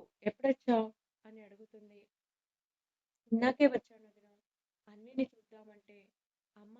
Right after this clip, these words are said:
చేయి పట్టుకుని ఆపింది, ఏమైంది అని అడిగితే చెప్పడం లేదు." అతిథి మహేశ్వరి గారి వైపు చూస్తుంది. తను తారక్కి నిజం చెప్పలేదు అని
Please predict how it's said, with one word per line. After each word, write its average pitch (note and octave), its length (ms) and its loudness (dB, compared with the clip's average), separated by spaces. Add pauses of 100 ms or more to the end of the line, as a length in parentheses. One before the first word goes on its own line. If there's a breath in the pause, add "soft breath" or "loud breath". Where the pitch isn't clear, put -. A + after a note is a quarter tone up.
(420)
చేయి A#3 120 4
పట్టుకుని A3 500 -10 (200)
ఆపింది, G#3 460 -4 (380)
ఏమైంది A#3+ 540 0 (320)
అని G#3 140 -20
అడిగితే G#3 420 -4 (580)
చెప్పడం A#3 380 -2
లేదు." G#3+ 280 -10 (580)
అతిథి A3 340 -2 (300)
మహేశ్వరి A#3 540 2
గారి A3 200 2
వైపు G#3 300 -2
చూస్తుంది. G#3 580 -20 (640)
తను A3+ 160 4 (360)
తారక్కి A3+ 460 -8
నిజం A#3 280 -2
చెప్పలేదు G#3+ 540 -20
అని G#3 200 -20